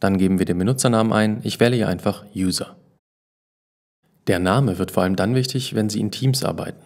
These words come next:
damit Sie später besser unterscheiden können, wer welche Dokumente oder Codes bearbeitet hat. Wir speichern die Einstellung und wählen dann einen Speicherort für unsere Max Q D A Projektdatei aus. Die Projektdatei ist ein Container, in dem bei Max Q D A alle Analyseelemente enthalten sind.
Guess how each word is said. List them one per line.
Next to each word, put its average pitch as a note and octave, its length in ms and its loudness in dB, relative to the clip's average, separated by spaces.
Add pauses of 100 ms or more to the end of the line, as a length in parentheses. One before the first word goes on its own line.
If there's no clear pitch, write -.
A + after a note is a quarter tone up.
damit G2 240 -2
Sie - 80 -4
später G#2 320 0
besser G2+ 240 -2
unterscheiden G#2 500 -2
können, A#2+ 360 -2
wer G#2 160 2
welche G#2 240 -2
Dokumente F#2+ 580 -2
oder G#2 160 -4
Codes - 360 -6
bearbeitet F2+ 580 -6
hat. - 180 -16 (1040)
Wir F#2+ 160 0
speichern A2 400 -2
die F2+ 100 -2
Einstellung A2+ 520 -2
und G2+ 120 -2
wählen G#2 240 0
dann G2+ 200 -2
einen G2+ 160 -4
Speicherort G#2+ 560 -4
für - 80 -8
unsere G#2 260 -4
Max G2+ 240 -4
Q - 80 -2
D F#2+ 80 2
A F#2 80 0
Projektdatei - 680 -4
aus. - 300 -12 (500)
Die F#2+ 80 -4
Projektdatei A2 600 0
ist - 180 -4
ein F#2+ 180 -2
Container, G2+ 600 -4
in F#2 140 -4
dem F#2+ 320 -2
bei F#2 140 -4
Max F#2 260 -6
Q - 80 -4
D E2+ 120 -2
A A2 200 -2
alle A2 220 0
Analyseelemente F#2+ 840 -2
enthalten F#2 440 -4
sind. - 280 -14